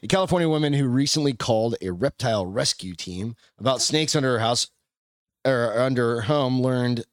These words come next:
that a den of more than ninety rattlesnakes had c-, set up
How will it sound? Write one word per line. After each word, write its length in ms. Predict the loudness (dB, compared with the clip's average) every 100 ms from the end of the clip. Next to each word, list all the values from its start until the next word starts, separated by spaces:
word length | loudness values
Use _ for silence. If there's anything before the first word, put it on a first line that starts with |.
| _
that 460 | -4 0 0 0 -4 -4
a 100 | -2
den 320 | 0 0 0
of 260 | 0 -4 -8
more 300 | -4 0 0
than 480 | 0 -2 -6 -12 -8
ninety 320 | -2 0 0
rattlesnakes 640 | 2 2 0 -2 -4 -6 -6
had 220 | -8 -8
c-, 100 | -8 -4
set 200 | -4
up 100 | -4